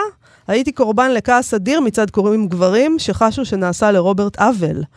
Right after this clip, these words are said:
תמיד חשתי שההתעקשות שלי על כך שהסיפור בדיוני ושלא האשמתי גבר אמיתי,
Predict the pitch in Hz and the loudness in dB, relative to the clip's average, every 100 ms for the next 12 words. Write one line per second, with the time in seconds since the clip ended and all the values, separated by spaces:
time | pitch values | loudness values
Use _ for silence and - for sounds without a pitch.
0 | - - _ 208 269 330 - 294 294 - | -20 -20 _ 0 0 0 2 0 0 -8
1 | 254 214 202 196 - 285 - 285 214 180 | -2 -2 0 -4 -2 -4 0 0 2 2
2 | 202 220 - 190 - - 233 202 180 175 | 2 -2 -2 -6 -4 -2 0 0 2 2
3 | 185 247 202 - - _ 175 180 202 196 | 2 2 0 -4 -20 _ -4 0 2 4
4 | 240 214 - 214 220 190 208 214 208 180 | 4 2 0 -2 -2 -2 0 2 2 0
5 | 185 330 320 | 0 0 0